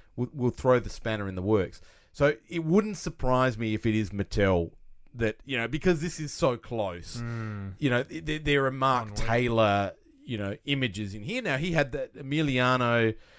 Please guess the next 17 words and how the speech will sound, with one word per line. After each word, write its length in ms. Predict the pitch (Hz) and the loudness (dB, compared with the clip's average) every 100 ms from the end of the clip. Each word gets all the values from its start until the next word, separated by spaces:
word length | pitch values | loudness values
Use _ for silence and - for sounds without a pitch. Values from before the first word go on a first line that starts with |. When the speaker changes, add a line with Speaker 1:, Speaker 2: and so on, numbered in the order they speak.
| - - | -12 -4
Speaker 1:
and, 460 | 104 101 101 95 | 0 0 0 0
uh, 340 | 104 101 98 92 | 2 4 6 6
I 80 | 95 | 4
think 160 | 113 104 | 2 2
it 100 | 78 | 0
was 360 | 98 95 90 | 2 2 0
Pierre 260 | - 117 107 | 0 4 4
Browner 680 | 90 101 98 101 98 92 92 - | 4 4 4 2 2 0 -2 -10
went 600 | 123 107 117 123 - - - - | -8 0 0 0 -8 -16 -16 -10
and 200 | 107 95 | -10 -8
visited, 880 | 92 101 127 117 127 - 117 107 - - - _ _ _ _ _ | -6 0 2 2 2 4 4 2 -2 -14 -18 _ _ _ _ _
um, 400 | 104 101 98 98 | -2 0 0 -2
the 100 | 113 | -4
late 440 | 110 107 101 101 107 | 0 2 2 -2 -4
Mark 280 | 107 95 | -4 -2
Taylor 580 | - 101 104 107 104 104 - | 0 2 4 4 4 0 -4
and 260 | 95 95 | -8 -8